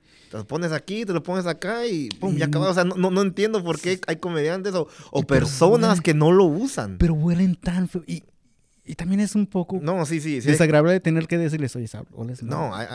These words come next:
Speaker 1: hay, hay un comediante que no, no voy a mencionar su nombre.
Speaker 2: Dime después, ¿lo
Speaker 1: Pero
Speaker 2: conozco?
Speaker 1: no, porque yo ni me acuerdo su nombre para empezar.
Speaker 2: Ah, ok.
Speaker 1: Pero ese comediante apestaba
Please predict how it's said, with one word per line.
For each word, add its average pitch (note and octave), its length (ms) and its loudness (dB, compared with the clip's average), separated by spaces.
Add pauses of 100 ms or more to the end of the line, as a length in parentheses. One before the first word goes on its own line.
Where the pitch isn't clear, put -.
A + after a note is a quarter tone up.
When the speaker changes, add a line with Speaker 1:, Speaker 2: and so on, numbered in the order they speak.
Speaker 1:
hay, C3 140 -4
hay C3+ 120 0
un F#3+ 100 0
comediante C#3+ 380 -4
que B2 60 -8
no, A#2 380 -8
no A2+ 140 -12
voy B2+ 160 -8
a F2 340 -10
mencionar G2+ 320 -10
su G2 160 -10
nombre. G2 400 -8
Speaker 2:
Dime C3+ 240 2
después, G#2+ 440 -6
¿lo A#2 80 -6
Speaker 1:
Pero B2 200 -2
Speaker 2:
conozco? F2+ 420 -10
Speaker 1:
no, A#2 580 -4
porque B2 200 -6
yo D#3+ 80 2 (160)
ni D3 240 -2
me C#3+ 60 2
acuerdo C#3+ 240 2
su B2+ 60 -4
nombre G2+ 220 -4
para F#2 200 -10
empezar. C3+ 200 -2
Speaker 2:
Ah, A#2 80 0
ok. A2 140 -6 (360)
Speaker 1:
Pero F#2 720 -6 (380)
ese D3 220 -8
comediante C3+ 340 -10
apestaba C3 600 -12